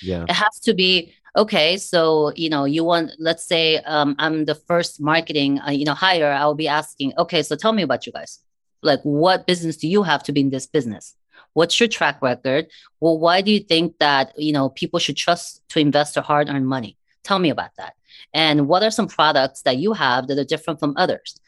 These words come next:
Speaker 2: What's the unique differentiator?" So someone who can ask those questions, and based on that, a generalist who can kind of build a small team, or, you know, who has expertise to build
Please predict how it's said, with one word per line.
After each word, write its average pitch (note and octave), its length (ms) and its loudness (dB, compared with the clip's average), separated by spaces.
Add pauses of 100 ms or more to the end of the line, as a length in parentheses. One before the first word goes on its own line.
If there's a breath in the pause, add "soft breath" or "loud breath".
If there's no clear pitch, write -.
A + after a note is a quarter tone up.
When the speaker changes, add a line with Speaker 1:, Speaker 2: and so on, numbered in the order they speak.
(140 soft breath)
Speaker 2:
What's F3+ 200 2
the F#3+ 120 2
unique E3 260 2
differentiator?" D3 640 0
So D3+ 100 -4
someone A#3+ 300 2
who A3+ 80 2
can G3+ 280 -2
ask C#3 280 -4
those D#3+ 180 -2
questions, A3 640 -2 (380 loud breath)
and D#3 140 0
based F#3+ 260 2
on C#3+ 180 4
that, D#3+ 360 2
a D3+ 60 -4
generalist D#3+ 520 0
who C#3+ 80 -14
can D#3 160 -2
kind D#3 140 0
of C3 160 -2
build D#3 400 4
a D3+ 80 -4
small C#3 320 -2
team, G3+ 640 0
or, C#3 340 2 (400 loud breath)
you E3 140 0
know, C#3+ 120 4
who D#3+ 140 0
has D3+ 320 0
expertise D#3 680 -6
to - 100 -8
build C#3+ 480 2